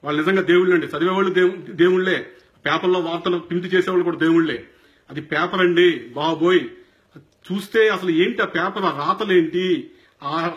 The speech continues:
అసలు ఆ కథనాలేంటి, ఆ బొమ్మలేంటి, నాయనోయ్ బాబోయ్, దాని గురించి నేను మాట్లాడను. ఎంత దారుణంగా తయారైందంటే ఆ మీడియా. అసలు ఆ పవన్ కళ్యాణ్ గారు, ఆ పవన్ కళ్యాణ్ గారి పేరు తీసేయండి, ఆ పేరు ఎత్తడానికి కూడా భయపడిపోతున్నారు వాళ్ళు. తీసి పవన్ కళ్యాణ్ గారు కాదు,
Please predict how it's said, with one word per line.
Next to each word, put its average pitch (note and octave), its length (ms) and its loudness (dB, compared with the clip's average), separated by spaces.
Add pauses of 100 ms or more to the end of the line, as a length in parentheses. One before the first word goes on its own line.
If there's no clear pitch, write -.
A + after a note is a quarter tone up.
అసలు D#3 200 -6
ఆ D3 200 -6
కథనాలేంటి, F#3 960 0
ఆ D#3 60 0
బొమ్మలేంటి, E3+ 920 -2 (300)
నాయనోయ్ D#3 680 0 (580)
బాబోయ్, D#3 420 -2
దాని E3 160 -2
గురించి E3 160 0
నేను D#3 120 0
మాట్లాడను. C#3+ 520 -4 (440)
ఎంత C#3 200 -8
దారుణంగా D#3 520 -2
తయారైందంటే F#3+ 640 2
ఆ - 20 0
మీడియా. D#3+ 480 0 (600)
అసలు E3 180 -8
ఆ C#3 40 -4
పవన్ D#3 380 -4
కళ్యాణ్ G3+ 260 -2
గారు, G3+ 140 -4 (280)
ఆ - 20 -12
పవన్ C#4 320 -6
కళ్యాణ్ B3 160 -6
గారి A#3+ 120 -4
పేరు A3+ 220 0
తీసేయండి, A3+ 480 -2
ఆ D3 80 0
పేరు F3 480 -2 (160)
ఎత్తడానికి E3 460 -4
కూడా G#3+ 140 0
భయపడిపోతున్నారు F3 640 0
వాళ్ళు. A#2 200 -6 (500)
తీసి A3 160 -6
పవన్ F3+ 240 -6
కళ్యాణ్ C4 200 -2
గారు B3 160 -2
కాదు, A3+ 460 -2